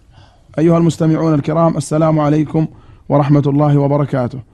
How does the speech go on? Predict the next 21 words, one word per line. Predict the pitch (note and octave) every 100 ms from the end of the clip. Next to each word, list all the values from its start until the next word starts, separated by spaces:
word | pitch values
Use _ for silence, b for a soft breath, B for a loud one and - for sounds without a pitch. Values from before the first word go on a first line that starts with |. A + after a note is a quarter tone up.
| b b b -
وأهلا | D#3 E3 D3
وسهلا | C#3 C3 D#3 D3 D3
بكم | D#3 D3+
إلى | C#3+
هذه | C#3+ C#3+ C3+
الحلقة | C3+ D#3+ D#3 C#3+
الجديدة | C#3 C3 C3+ D#3+ D3
في | B2 C#3+
برنامج | C3+ C#3 D3 D3+ C#3 - _ D3+
اقتضاء | - C#3+ C#3+ D#3
الصراط | C#3+ - C#3+ D#3 D#3
المستقيم | C#3+ C3+ - C3+ D#3 E3+ E3+ b b b b b
مخالفة | D3 F3 D3+ D#3+ C#3+ C#3+ C3+
أصحاب | - D3 C3+
الجحيم | C3 C3 B2+ D3+ A2+ - b b b D#3
لشيخ | C3 E3+ D#3
الإسلام | D3 D3+ D#3 D3
ابن | C#3+ C3
تيمية | D3+ E3+ D3
رحمه | D3+ D#3 D3 C#3+ C#3
الله. | B2+